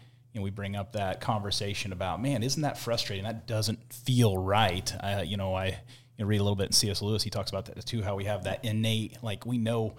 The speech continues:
you know, I'm always kinda joking with the kids at school, you know, you know that, that stealing is wrong,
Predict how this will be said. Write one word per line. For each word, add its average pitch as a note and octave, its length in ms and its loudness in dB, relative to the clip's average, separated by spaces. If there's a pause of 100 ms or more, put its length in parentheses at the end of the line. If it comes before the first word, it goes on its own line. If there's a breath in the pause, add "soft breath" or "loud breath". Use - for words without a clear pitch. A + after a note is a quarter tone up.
(260 soft breath)
you D3 80 4
know, - 20 8
I'm A#2 160 6
always A2+ 180 6
kinda G#2+ 200 8
joking G#2+ 440 2
with G#2 120 -2
the - 80 -6
kids A2+ 180 0
at - 80 -4
school, C#3+ 380 6
you A2+ 80 2
know, A2 180 2
you B2+ 200 4
know C3 200 8
that, A2+ 160 -2 (540 loud breath)
that - 100 -4
stealing B2+ 400 2
is G2+ 140 0
wrong, A2 540 2